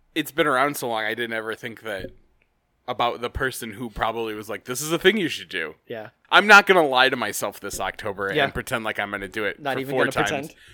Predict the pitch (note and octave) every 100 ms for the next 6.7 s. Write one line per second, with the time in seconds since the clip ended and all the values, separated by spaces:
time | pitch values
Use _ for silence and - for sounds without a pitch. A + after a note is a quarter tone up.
0 | - C#3+ A#2 F#2+ B2 C#3 A2 G2+ - A#2
1 | F#2 - F#2 F#2+ F#2 F#2 _ - - -
2 | - - D3+ E3 D3+ - D3 C3+ B2+ B2+
3 | A#2 A2 - B2 A2 G#2+ G#2 G#2 G#2 G#2
4 | G#2+ A2 - F4+ - F#4+ - - - -
5 | _ - - C#3+ C#3 - E3 C#3+ D3+ C#3+
6 | D3+ D3+ D3+ C3 A#2+ A2+